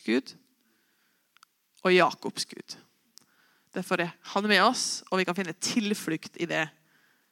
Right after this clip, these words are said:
Er ikke det bra? Det er ganske bra. Det var nummer én.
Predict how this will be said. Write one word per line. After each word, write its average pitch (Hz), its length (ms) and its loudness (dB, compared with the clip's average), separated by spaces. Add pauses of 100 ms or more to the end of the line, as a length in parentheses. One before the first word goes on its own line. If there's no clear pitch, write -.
(180)
Er 208 140 -2
ikke 196 100 0
det 202 160 4
bra? 214 140 8 (1300)
Det 202 160 0
er 185 80 4
ganske 175 320 -2
bra. 151 140 -4 (1200)
Det 226 140 4
var 233 100 2
nummer 233 160 -2
én. 240 140 -6